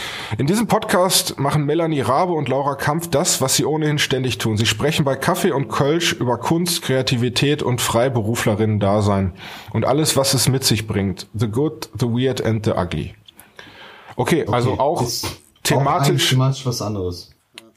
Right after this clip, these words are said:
Speaker 1: Naja, was anderes. Ich, ich kann mir vorstellen, dass es da schon um, äh, thematisch um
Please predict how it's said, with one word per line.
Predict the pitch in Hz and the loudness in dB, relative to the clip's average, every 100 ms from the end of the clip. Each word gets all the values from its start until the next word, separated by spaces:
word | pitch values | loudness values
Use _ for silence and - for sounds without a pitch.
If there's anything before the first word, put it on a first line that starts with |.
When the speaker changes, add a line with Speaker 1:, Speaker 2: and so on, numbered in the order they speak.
| - | -6
Speaker 1:
Naja, | 139 185 175 | 0 2 4
was | 160 117 | 2 2
anderes. | 151 156 147 - | 2 2 0 0
Ich, | 143 104 107 | -2 -4 -4
ich | 117 - | -4 -2
kann | - 151 | -2 0
mir | 147 | 0
vorstellen, | 139 143 160 127 | 0 2 0 0
dass | 110 | 0
es | 104 101 | 0 0
da | 107 113 185 196 185 170 156 - - - | 2 2 2 2 2 2 0 -6 -16 -6
schon | - 151 175 175 170 | 0 0 0 -2 -2
um, | 156 160 151 - - - - - - | -2 0 -2 -4 -16 -14 -12 -12 -2
äh, | 135 139 135 139 139 131 131 127 117 113 101 101 107 | 0 2 2 2 2 2 2 0 0 -2 -4 -6 -2
thematisch | 139 131 139 131 139 | 2 2 2 0 0
um | 135 | -2